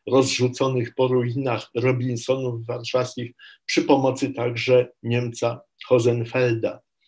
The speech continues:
E, przetrwał w, e, kamienicy istniejącej do dzisiaj w Alejach Niepodległości.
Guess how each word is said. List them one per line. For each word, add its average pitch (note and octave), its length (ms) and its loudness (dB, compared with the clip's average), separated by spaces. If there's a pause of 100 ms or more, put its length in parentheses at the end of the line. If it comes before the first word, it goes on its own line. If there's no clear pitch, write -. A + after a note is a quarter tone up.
(560)
E, B2 60 8 (720)
przetrwał D#3 760 4
w, - 140 -8
e, D3 40 2 (400)
kamienicy C#3+ 760 -2
istniejącej C#3+ 760 0
do A2 120 4
dzisiaj A#2 440 2
w A2+ 80 -6
Alejach A#2+ 400 0
Niepodległości. A#2+ 960 -2